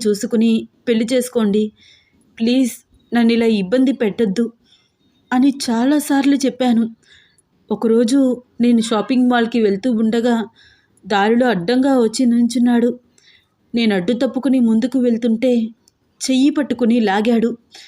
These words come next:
నాకు చాలా కోపం వచ్చింది. నాకు తెలియకుండానే అతని చెంప చెల్లుమనిపించాను.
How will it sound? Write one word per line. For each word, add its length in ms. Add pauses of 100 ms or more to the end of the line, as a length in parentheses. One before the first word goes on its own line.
(400)
నాకు 200
చాలా 380
కోపం 380
వచ్చింది. 500 (760)
నాకు 240
తెలియకుండానే 1040 (220)
అతని 320 (100)
చెంప 180 (320)
చెల్లుమనిపించాను. 1000